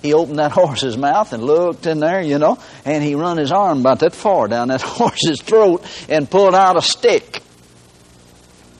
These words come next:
He wasn't smart enough to spit out the sticks. And he got to where he wouldn't eat anything.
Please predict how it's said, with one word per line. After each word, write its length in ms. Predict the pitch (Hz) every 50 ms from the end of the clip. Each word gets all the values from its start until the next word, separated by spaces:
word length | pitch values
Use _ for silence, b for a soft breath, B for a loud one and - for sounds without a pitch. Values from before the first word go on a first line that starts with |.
| - - _ _ _ _
He 80 | - 151
wasn't 240 | 165 175 160 143 131
smart 340 | - - 190 185 175 170 139
enough 300 | 135 151 151 139 - -
to 60 | 113
spit 280 | - - - - 165
out 240 | 147 143 139 117 -
the 80 | - -
sticks. 560 | - - - 208 160 - - - - - - - _ _ _ _ _ _ _ _ _ _ _ _ _ - - _ _ _ _ - _ _ _ _ _
And 80 | - 110
he 40 |
got 200 | 110 143 147 -
to 80 | - 147
where 100 | 160 156
he 40 | 151
wouldn't 240 | 147 156 143 139 143
eat 160 | 147 143 131
anything. 500 | - 311 277 175 - 98 80 - -